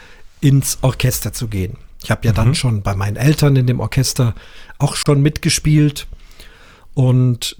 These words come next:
Speaker 1: das spa-, macht mir einfach Spaß, da in so einem Orchester zu sitzen und zu spielen. Mich hat der Dirigent dann auch wiederum von Anfang an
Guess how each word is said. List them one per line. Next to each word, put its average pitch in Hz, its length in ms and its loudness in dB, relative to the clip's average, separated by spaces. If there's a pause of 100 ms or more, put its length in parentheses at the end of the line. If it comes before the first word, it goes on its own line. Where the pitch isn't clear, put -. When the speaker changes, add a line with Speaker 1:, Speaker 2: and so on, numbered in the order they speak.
Speaker 1:
das 131 200 0
spa-, 127 260 0
macht 131 240 -2
mir 139 60 4
einfach 113 180 0
Spaß, 120 380 0
da 120 140 0
in 117 80 0
so 110 100 -2
einem 113 80 0
Orchester 117 420 -4
zu - 120 -4
sitzen 113 400 -2
und - 280 -8 (100)
zu 123 200 -2
spielen. 95 480 -2
Mich 135 240 0
hat 139 160 -2
der 113 80 0
Dirigent 127 720 2
dann 147 100 0
auch 143 220 -4
wiederum 156 420 4
von - 260 -6
Anfang 143 380 0
an 143 220 0